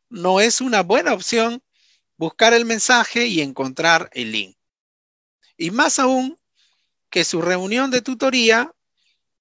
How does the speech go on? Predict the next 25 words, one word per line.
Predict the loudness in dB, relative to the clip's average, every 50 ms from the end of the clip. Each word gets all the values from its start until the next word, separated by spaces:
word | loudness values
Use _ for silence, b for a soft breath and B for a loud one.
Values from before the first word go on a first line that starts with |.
| _ _ 0
va | 2 4 4
a | 4
llevarse | 2 2 2 2 0 0 -2 -4
a | -2
cabo | 2 4 4 4 4 4 0 0 -2 _ _ _ _ _ _
todos | 8 10 10 10 8 6 4 4
los | 2 0
jueves. | -2 -2 -2 -2 -2 -2 -6 -10 -12 -14 -14 -18 _ _ _ _ _ _ _ _ _ _ _ _ _ _ _ _ _ _ _ _ _ _ _
Por | 0 2 4
lo | 4 4
tanto, | 4 6 4 4 4 2 -4 -10 -12 -14 -14 _ _ -6
la | -4 0 2 2 2 2
mejor | 0 -4 -6 -8 -8 -10 -4 0 4 6 6 6
opción, | 4 2 0 -2 -4 -4 -4 -4 -6
mi | -6
estimado | -8 -8 -10 -10 -6 -4 -2 -2 -2
profesor, | -4 -6 -6 -6 -4 0 0 2 0 0 -4 _ _ _ _ _ _ _ _ _ _ _ _ _ _ _ _ _ _ _ _ _ _
es | 6 8 8 8 6 4 -2 -4
promocionar | -2 -2 -2 0 0 -2 -4 -2 -2 -4 -2 0 0 0 2 0
el | -2 -2 -4
uso | -6 -8 -8 -6 -6 -4
del | -4 -6 -6
calendario. | -6 -6 -6 -6 -8 -10 -10 -10 -12 -12 -14 -20 -20 _ _ _ _ _ _ _ _ _ _ _ _ _ _ _ _ _ _ _ _ b b b b b b b b b b b b b b b b b b b _ _ _ _
El | -2 2 4 4 4
alumno, | 4 2 2 0 0 0 0 0 0 0 -2 -4